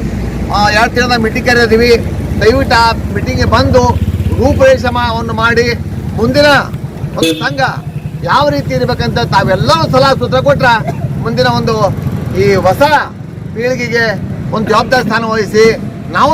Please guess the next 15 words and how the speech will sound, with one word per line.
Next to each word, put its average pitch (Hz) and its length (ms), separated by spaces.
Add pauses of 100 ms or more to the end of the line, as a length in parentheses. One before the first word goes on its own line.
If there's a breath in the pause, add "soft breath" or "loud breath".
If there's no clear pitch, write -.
ನಿಮ್ 285 180
ಕೂಡ 285 160
ಇರ್ತೀವಿ. 277 300
ಎಲ್ಲರೂ 254 260 (800)
ನಾವು 220 140 (100)
ಹೇಳ್ಕೊತ 277 360
ಹೋಗ್ತೀವಿ, 254 320 (420)
ತಾವೆಲ್ಲ 196 300 (120)
ಹುಡುಗರು 226 320
ನಿಂತು 226 240
ಮಾಡಿದ್ರೆ 214 300 (500)
ಈ 214 200
ನಮ್ಮ 202 120 (120)
ಒಂದು - 220
ಸಂಘ 220 160